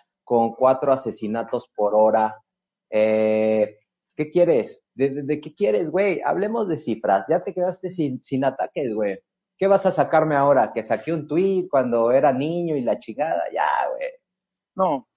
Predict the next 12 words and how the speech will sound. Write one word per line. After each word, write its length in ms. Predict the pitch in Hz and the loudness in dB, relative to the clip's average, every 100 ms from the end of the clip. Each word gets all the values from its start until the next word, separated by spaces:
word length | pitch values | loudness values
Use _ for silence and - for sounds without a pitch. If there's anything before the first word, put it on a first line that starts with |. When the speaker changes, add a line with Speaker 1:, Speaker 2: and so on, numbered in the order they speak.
| _ _ - | _ _ -2
Speaker 2:
ahí 100 | 156 | 0
te 140 | - | 2
va. 260 | 160 165 - _ - | 4 2 0 _ -8
¿Quieres 220 | 170 175 | -8 -6
cifras? 540 | 190 208 214 - - _ _ _ _ _ _ _ _ | -10 -8 -8 -10 -20 _ _ _ _ _ _ _ _
Con 160 | - 139 | -4 0
Speaker 1:
Dale. 120 | - - | 0 -2
Speaker 2:
este 100 | - | -8
gobierno, 520 | - 160 160 180 226 _ _ _ _ _ _ _ _ _ - | -10 -6 -6 -8 -18 _ _ _ _ _ _ _ _ _ -4
los 240 | 143 147 | 0 2
grandes 360 | 135 165 180 175 | 4 0 0 -6
empresarios 800 | 151 139 135 156 170 202 190 - | -6 -4 -2 0 0 -2 -8 -20